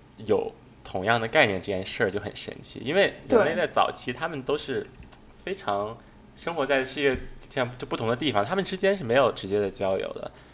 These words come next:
Speaker 1: 但是一方面像你说，就是我们在说父母的时候，这个发音都很相似，对吧？然后另一方面就是，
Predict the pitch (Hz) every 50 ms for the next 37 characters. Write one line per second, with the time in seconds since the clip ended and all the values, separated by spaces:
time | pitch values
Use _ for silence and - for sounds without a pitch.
0 | - - - 143 143 143 - 131 127 120 113 113 120 131 131 120 117 120 117 113
1 | 107 117 113 107 92 92 - 110 101 98 98 107 107 104 98 95 90 95 92 92
2 | 107 104 101 98 - - - - - - - 120 110 - - 139 120 104 - -
3 | - - 92 95 95 98 110 104 - - - 107 113 113 117 117 113 110 - -
4 | - - 98 98 107 - - - 113 98 95 98 - - - - - - - -
5 | - - - 98 101 110 123 123 117 - - 107 104 107 110 107 101 95 101 95
6 | - - 98 92